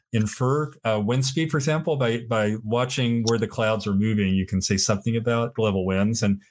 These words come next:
so that's become an increasingly big thing. But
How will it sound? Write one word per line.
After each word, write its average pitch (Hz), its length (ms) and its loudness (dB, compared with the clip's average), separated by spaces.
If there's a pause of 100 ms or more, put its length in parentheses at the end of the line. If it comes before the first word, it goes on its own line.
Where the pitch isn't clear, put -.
(200)
so 135 160 -2
that's 190 260 0
become 135 260 0
an 117 80 0
increasingly 107 540 0
big 98 300 -2 (160)
thing. 113 260 2
But 98 200 0